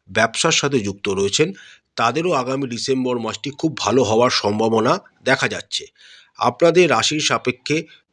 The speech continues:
পঞ্চম এবং ষষ্ঠ ভাবের অধিপতি শনিদেব সপ্তম ভাব মীন রাশিতে দেবগুরু বৃহস্পতির নক্ষত্র পূর্ব ভাদ্রপদ নক্ষত্রে দিকবলি অবস্থায়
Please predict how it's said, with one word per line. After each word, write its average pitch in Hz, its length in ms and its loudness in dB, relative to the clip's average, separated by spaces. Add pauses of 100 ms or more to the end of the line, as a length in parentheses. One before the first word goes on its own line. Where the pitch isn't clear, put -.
পঞ্চম 143 440 4 (120)
এবং 120 240 0
ষষ্ঠ - 420 0
ভাবের 127 300 2
অধিপতি 113 500 -2 (460)
শনিদেব 120 540 -4 (540)
সপ্তম - 560 2
ভাব 120 200 2 (280)
মীন 151 260 2
রাশিতে 113 400 -2 (240)
দেবগুরু 131 500 2
বৃহস্পতির 143 640 0
নক্ষত্র 120 500 -2 (480)
পূর্ব 160 280 4
ভাদ্রপদ 143 560 0
নক্ষত্রে 123 680 0
দিকবলি 160 580 2
অবস্থায় 120 520 0